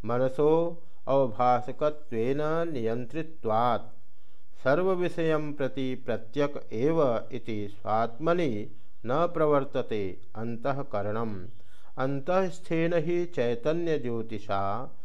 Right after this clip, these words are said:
अवभासितस्य मनसो मनन सामर्थ्यं तेन स्रवित्तिकं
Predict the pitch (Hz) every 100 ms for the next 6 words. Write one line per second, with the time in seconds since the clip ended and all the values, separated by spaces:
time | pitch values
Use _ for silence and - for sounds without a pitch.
0 | - - - 160 151 110 127 123 120 120
1 | 107 101 - 113 113 143 156 127 107 107
2 | 123 131 143 143 123 101 113 160 175 170
3 | 135 127 117 101 95 120 107 90 95 -
4 | - - - - 113 135 143 151 165 170
5 | 165 - - - - - - - - -
6 | - - - - 165 170 - 160 147 139
7 | 131 143